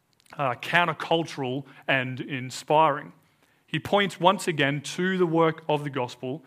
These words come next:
and why the gospel calls us to such radical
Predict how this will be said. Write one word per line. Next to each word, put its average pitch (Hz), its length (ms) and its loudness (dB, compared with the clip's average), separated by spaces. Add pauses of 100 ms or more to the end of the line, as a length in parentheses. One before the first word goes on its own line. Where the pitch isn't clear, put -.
(340)
and 131 180 -4
why 135 180 4
the 156 80 0
gospel 143 360 -4
calls 139 600 -4 (360)
us 139 180 0
to 151 100 -8
such 135 300 -4
radical 143 760 -2